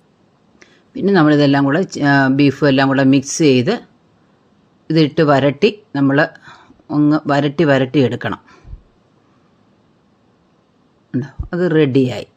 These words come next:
ഇതാണ് ബീഫും കൂർക്കയും. എല്ലാവരും ഉണ്ടാക്കി നോക്കണം. ഉണ്ടാക്കാത്തവരുണ്ടെങ്കിൽ എൻ്റെ ചാനൽ കാണണേ, സബ്സ്ക്രൈബ് ചെയ്യണേ. കണ്ടോ,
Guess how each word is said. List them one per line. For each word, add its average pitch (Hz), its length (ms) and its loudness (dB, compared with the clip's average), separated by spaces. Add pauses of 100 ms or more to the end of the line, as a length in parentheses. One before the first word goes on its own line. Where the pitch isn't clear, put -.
(240)
ഇതാണ് 139 680 -2
ബീഫും 139 340 -2
കൂർക്കയും. - 400 -6 (240)
എല്ലാവരും 135 640 0
ഉണ്ടാക്കി 127 360 -2
നോക്കണം. 131 400 0
ഉണ്ടാക്കാത്തവരുണ്ടെങ്കിൽ 131 1120 -2 (460)
എൻ്റെ 135 140 0
ചാനൽ 135 520 0
കാണണേ, 135 580 0
സബ്സ്ക്രൈബ് 143 580 -4
ചെയ്യണേ. 139 640 2 (1400)
കണ്ടോ, 131 200 -8